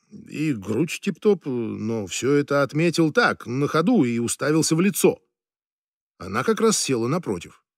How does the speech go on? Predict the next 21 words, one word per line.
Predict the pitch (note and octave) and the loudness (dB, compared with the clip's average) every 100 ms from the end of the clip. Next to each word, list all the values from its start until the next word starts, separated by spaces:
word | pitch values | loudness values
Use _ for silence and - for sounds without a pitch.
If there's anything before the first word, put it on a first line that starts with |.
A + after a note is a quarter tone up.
| _ _ _ _ _ _ _ _ | _ _ _ _ _ _ _ _
Лицо | - F2 D#3+ | -16 -6 -2
белое, | C#3+ A#2 F2+ D#2+ - _ _ _ _ _ - | 0 0 -2 -6 -20 _ _ _ _ _ -6
бледное. | A2+ B2+ E2+ D#2+ - _ _ _ _ _ _ _ _ _ - | 0 2 0 -6 -20 _ _ _ _ _ _ _ _ _ -10
И | |
в | G2 | -8
лице | G2 - B2+ E3+ E3 - _ _ _ _ _ _ _ _ _ _ - - - _ _ _ | -6 -2 2 4 2 -4 _ _ _ _ _ _ _ _ _ _ -6 -6 -6 _ _ _
что? | G3+ A3+ G3 - - _ _ _ _ _ _ _ _ - | 2 4 4 0 -18 _ _ _ _ _ _ _ _ -6
Опять | D3 F#3+ | 0 2
он | F3 E3 | 4 4
не | E3+ | 4
знал | C#3+ F#3+ E3 | 2 4 4
этому | D#3 D#3+ D#3 | 4 2 0
имени. | - F#3+ D#3 A#2 F#2+ F2+ - - | 0 0 0 0 -2 -6 -12 -20
Ну, | - D#3 F3 D#3+ C#3 G#2+ - - _ _ - - | -10 -2 2 2 2 -2 -12 -20 _ _ -20 -18
изюминка, | - G#3 C#3+ A#3+ G#3+ F#3 E3 | -6 0 4 8 8 6 4
что | - D#3+ | 2 4
ли, | C#3 B2+ A2+ G#2+ A#2+ | 4 4 2 0 0
или | C#3+ D#3+ | 0 2
как | A3 F3 | 2 2
это | C#3+ | 0
называют? | C3+ B2+ D3+ C#3 G#2 - - | 0 2 4 4 2 -4 -14